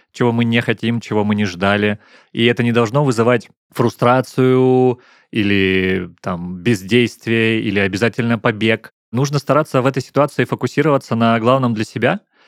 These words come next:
и, исходя вот из этого фокусирования, сохранять всё внимание на том, что мы хотим, и двигаться в этом направлении. Опять-таки, чтобы максимально пр-, продуктивно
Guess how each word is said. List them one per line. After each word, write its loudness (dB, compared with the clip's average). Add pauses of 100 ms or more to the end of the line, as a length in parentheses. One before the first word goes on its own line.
(220)
и, -2
исходя 0
вот -2
из -2
этого -2
фокусирования, -2
сохранять -4
всё -4
внимание 0
на -2
том, -2 (120)
что -2
мы -2
хотим, -4 (400)
и 0
двигаться -2
в 2
этом -4
направлении. -2 (180)
Опять-таки, -2
чтобы -4
максимально 0
пр-, 0
продуктивно 0